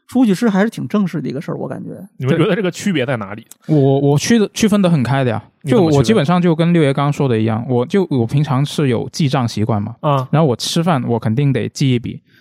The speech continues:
Speaker 3: 那我吃饭这个东西，它是属于哪种性质，我会分开。就是比如说我，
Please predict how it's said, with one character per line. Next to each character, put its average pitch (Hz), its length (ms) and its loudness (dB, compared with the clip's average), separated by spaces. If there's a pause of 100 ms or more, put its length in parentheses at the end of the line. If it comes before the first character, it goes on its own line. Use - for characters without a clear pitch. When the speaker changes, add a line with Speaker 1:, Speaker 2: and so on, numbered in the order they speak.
(100)
Speaker 3:
那 226 100 2
我 113 220 0
吃 - 240 -2
饭 180 240 0
这 196 140 -2
个 131 160 2
东 175 180 0
西， 113 260 -4 (600)
它 226 200 0
是 233 160 -2
属 135 240 0
于 165 60 4
哪 160 140 2
种 131 120 0
性 160 240 0
质， 123 140 0
我 110 140 0
会 127 100 2
分 117 180 0
开。 113 260 -6 (180)
就 165 100 0
是 156 140 2
比 123 100 -6
如 127 100 2
说 139 160 2
我， 131 240 0